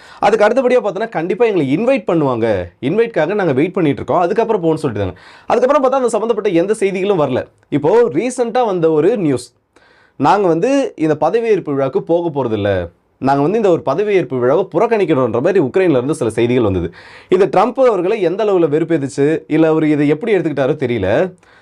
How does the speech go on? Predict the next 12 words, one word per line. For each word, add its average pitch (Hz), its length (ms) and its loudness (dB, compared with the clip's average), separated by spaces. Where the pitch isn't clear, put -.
ஜெலன்ஸ்கியோட 214 420 2
ஒரு 151 220 2
ஃபோட்டோவை 190 240 -2
எடுத்து 139 240 -4
போட்டு, 117 320 -4
அவரோட 131 320 2
அஃபிஷியல் 175 420 -4
Instagram 139 400 -4
ஸ்டோரியில, 110 260 0
இது 160 240 2
அதுக்கான 113 340 -4
ஸ்கிரீன்ஷாட், 110 480 -4